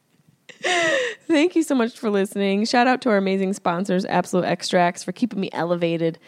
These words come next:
and, and lifted on the road. And I hope you guys have a great week. And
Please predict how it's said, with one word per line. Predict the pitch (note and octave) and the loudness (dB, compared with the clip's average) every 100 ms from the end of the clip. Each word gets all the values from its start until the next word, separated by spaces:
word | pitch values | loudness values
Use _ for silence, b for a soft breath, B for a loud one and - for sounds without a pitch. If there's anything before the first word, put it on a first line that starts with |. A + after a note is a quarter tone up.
| B B B | B B B
and, | D#3 D3 - | -2 -2 -4
and | D#3 D3+ B2+ b b | -6 -6 -8 b b
lifted | E3+ G3+ A3 - F#3 | 0 6 4 4 2
on | E3 E3 | 2 2
the | E3+ | 2
road. | F3 F3 E3+ E3+ - b b | 4 6 4 2 -8 b b
And | F#3 | 2
I | G3+ | 4
hope | A#3 A3+ | 6 4
you | G#3+ | 2
guys | F#3+ F#3+ | 2 0
have | G#3+ F#3 F3+ | 0 -2 -2
a | |
great | F#3 F3+ G#2+ | -2 -2 0
week. | F3 E3+ - - _ | 0 -2 -4 -20 _
And | E3+ E3 E3 E3 E3+ - | -4 -2 -2 -2 -6 -10